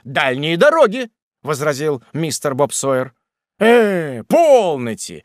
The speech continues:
Что за обед к половине двенадцатого?" сказал мистер Пиквик, взглянув на свои часы. "Ну так полдничать!" отвечал Боб.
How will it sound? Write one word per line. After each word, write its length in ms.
Что 360
за 240
обед 440
к 80
половине 500
двенадцатого?" 840
сказал 340
мистер 440
Пиквик, 460
взглянув 540
на 100
свои 280
часы. 420
"Ну 320
так 260
полдничать!" 840
отвечал 480
Боб. 260